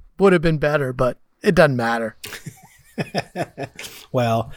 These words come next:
Speaker 2: I look at it like this. Blazers fans are always worried about the cap this and the cap that and flexibility this and flexibility that and not the future this. And, fa-,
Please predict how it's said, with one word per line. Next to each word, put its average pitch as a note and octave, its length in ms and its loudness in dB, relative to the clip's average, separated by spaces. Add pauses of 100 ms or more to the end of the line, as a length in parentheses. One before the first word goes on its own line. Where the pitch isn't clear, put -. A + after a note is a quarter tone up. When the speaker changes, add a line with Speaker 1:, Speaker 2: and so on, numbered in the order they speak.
(280)
Speaker 2:
I G3+ 160 4
look G3+ 200 4
at E3+ 100 6
it D#3 60 4
like C#3 240 0
this. A#2 280 -2
Blazers E3+ 420 2
fans D#3+ 280 2
are B2+ 80 0
always D#3 400 4
worried D3+ 220 2
about C#3 240 0
the A2+ 60 -6
cap D3 360 0
this C#3+ 240 2
and G#2+ 80 -6
the G#2 40 -6
cap B2+ 300 2
that C#3 200 4
and A2 100 -4
flexibility C3 600 2
this C3 160 2
and G2 80 -8
flexibility C#3 580 2
that C3 240 4
and G2 100 -2
not D3 200 2
the A2+ 60 -6
future C3+ 300 0
this. C#3+ 180 2
And, G#2+ 60 -6
fa-, D3+ 160 2